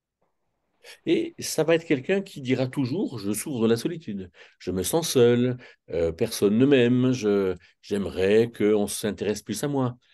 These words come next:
Mais si je lui pose la question, euh, euh, « Qu'est-ce que, de quoi est-ce que vous souffrez dans la solitude ? »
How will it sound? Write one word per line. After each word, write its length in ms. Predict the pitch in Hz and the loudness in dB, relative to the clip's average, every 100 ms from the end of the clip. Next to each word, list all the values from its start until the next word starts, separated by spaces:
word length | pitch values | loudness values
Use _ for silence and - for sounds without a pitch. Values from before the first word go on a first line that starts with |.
| _ _ | _ _
Mais 340 | 135 143 - - _ _ _ - | 2 2 0 -6 _ _ _ -10
si 640 | - - 190 190 180 - | -8 -8 -8 -10 -10 -10
je 200 | 117 131 | -4 0
lui 180 | 113 110 | 2 0
pose 300 | - 165 127 | 2 2 4
la 100 | 127 | 2
question, 600 | 139 131 - 143 127 - _ _ _ 95 | 0 -2 -2 -2 -2 -4 _ _ _ -10
euh, 300 | 92 87 82 _ _ - - _ _ - | -10 -10 -14 _ _ -20 -20 _ _ -18
euh, « 100 | - - _ - _ | -18 -18 _ -20 _
Qu'est-ce 240 | - 160 - | -2 0 -2
que, 140 | - | -6
de 260 | - 143 131 | -6 -2 -2
quoi 220 | 131 190 | 2 2
est-ce 100 | - | 2
que 80 | 123 | -2
vous 60 | 117 | -2
souffrez 320 | 160 127 143 | -4 0 0
dans 100 | 113 | 2
la 100 | 107 | 0
solitude ? » 540 | 104 98 - 202 165 | -2 -6 -6 -8 -8